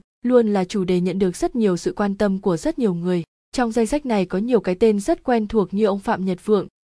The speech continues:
Vingroup, ông Trần Đình Long, Hòa Phát, bà Nguyễn Thị Phương Thảo, Vietjet Air, còn rất nhiều cái tên ít ai biết đến. Top mười người giàu nhất Việt Nam. Thứ hạng Việt Nam, thứ hạng thế giới. Tên, tài sản, tuổi, công ty, ngành nghề.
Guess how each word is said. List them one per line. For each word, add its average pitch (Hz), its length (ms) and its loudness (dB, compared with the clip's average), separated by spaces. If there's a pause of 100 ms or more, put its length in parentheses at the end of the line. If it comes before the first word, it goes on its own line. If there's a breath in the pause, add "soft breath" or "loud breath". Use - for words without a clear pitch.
Vingroup, 240 440 2 (360)
ông 247 180 -2
Trần 220 200 0
Đình 180 200 -2
Long, 208 220 0 (360)
Hòa 196 180 0
Phát, 285 300 -2 (360)
bà 208 120 4
Nguyễn 196 220 -2
Thị 247 140 -2
Phương 214 220 0
Thảo, 202 360 0 (300)
Vietjet 240 400 0
Air, 214 340 0
còn 180 240 -2
rất 294 200 -4
nhiều 214 140 2
cái 180 140 -2
tên 185 220 0
ít 294 160 -4
ai 196 200 -4
biết 240 180 -2
đến. 185 260 0 (600)
Top 269 220 2
mười 208 180 4
người 175 200 2
giàu 175 180 2
nhất 233 220 0
Việt 190 180 4
Nam. 190 280 0 (320)
Thứ 233 140 2
hạng 247 220 2
Việt 208 200 4
Nam, 226 280 4 (320)
thứ 240 120 2
hạng 254 240 2
thế 214 140 4
giới. 214 340 4 (300)
Tên, 226 260 6 (340)
tài 220 160 6
sản, 208 340 2 (300)
tuổi, 202 300 4 (280)
công 247 180 2
ty, 247 140 6
ngành 208 220 6
nghề. 190 260 6